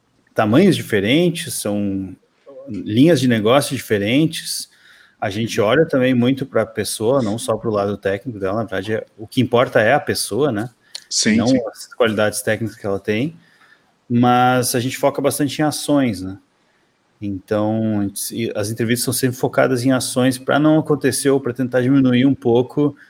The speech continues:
Speaker 1: isso que o Toca falou ali, que por muitos anos as, as entrevistas tinham um formato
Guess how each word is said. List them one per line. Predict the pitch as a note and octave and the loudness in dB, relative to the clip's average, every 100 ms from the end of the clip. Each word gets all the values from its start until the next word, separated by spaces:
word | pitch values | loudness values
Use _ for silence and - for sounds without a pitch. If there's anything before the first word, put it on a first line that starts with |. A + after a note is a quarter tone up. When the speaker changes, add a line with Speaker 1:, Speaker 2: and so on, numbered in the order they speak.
| _ _ - | _ _ -4
Speaker 1:
isso | C3 - | -4 -2
que | C#3+ | -4
o | |
Toca | - C3 B2 | -2 -2 -4
falou | - B2+ | 0 4
ali, | B2 A2+ | 4 2
que | G#2+ - | -6 -14
por | A#2 G#2+ | -10 -4
muitos | A#2+ A#2+ A#2 A#2 | -4 -4 -2 2
anos | A#2+ C#3+ - | 2 0 -2
as, | C3 B2 - | -4 -4 -12
as | - A#2+ | -10 -6
entrevistas | A#2+ A2+ A#2+ C3 - | -4 -4 -4 -8 -6
tinham | C3+ B2+ | -4 0
um | C3 A#2+ | 0 0
formato | C#3 A#2+ A2 A2 A#2 - C#3+ C3 | 2 2 2 2 0 0 2 2